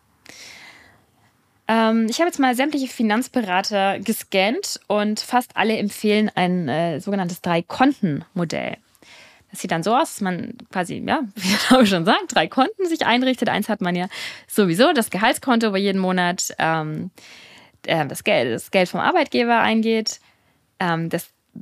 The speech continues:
nächste Konto wäre dann das Notgroschenkonto und das dritte Konto dann das sogenannte Vermögenskonto. Das wäre jetzt sowas wie das Verrechnungskonto unseres Depots,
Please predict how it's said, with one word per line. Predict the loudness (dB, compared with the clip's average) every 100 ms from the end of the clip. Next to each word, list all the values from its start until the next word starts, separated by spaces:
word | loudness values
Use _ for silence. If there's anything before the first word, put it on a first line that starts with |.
| -10
nächste | -2 2 2 0
Konto | 0 2 2 0
wäre | 0
dann | -2
das | -4 -4
Notgroschenkonto | -2 2 4 2 0 2 2 0 -2 2 2 2 0 0 0
und | -2 -2 -4 -6 -8 -8 -8
das | -8
dritte | -6 -4 -4
Konto | -2 -2 -2 -2
dann | -2 -4 -10 -12
das | -12 -8
sogenannte | -6 -6 -6
Vermögenskonto. | -8 -2 2 2 0 0 0 0 -2 -4 -6 -20 _ _ -16
Das | -14 -14 -10
wäre | -4 -4 -2
jetzt | -6 -6 -14 -18 _ _ -20 -16
sowas | -8 -6 -6 -6
wie |
das | -8 -6
Verrechnungskonto | -2 0 2 0 -2 -4 -4 -4 -2 -4 -4
unseres | -6 -6 -8 -10 -16 -20 _ _ _ -8
Depots, | -8 2 4 4 -2 -14